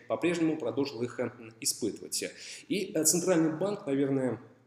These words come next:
руководствуясь, опять же, международной практикой, принял решение, что лучше не повторять, э,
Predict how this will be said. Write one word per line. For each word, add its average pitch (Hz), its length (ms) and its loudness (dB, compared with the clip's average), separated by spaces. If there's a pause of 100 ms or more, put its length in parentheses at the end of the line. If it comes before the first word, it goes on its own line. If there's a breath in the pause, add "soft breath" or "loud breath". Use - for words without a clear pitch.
(380)
руководствуясь, 131 720 2
опять 123 300 2
же, 104 260 -2
международной 123 460 0
практикой, 175 480 -4
принял 135 360 0
решение, 147 380 -2
что 120 200 -6
лучше 123 440 -4 (240 loud breath)
не 156 160 4
повторять, 143 680 0
э, 98 240 -2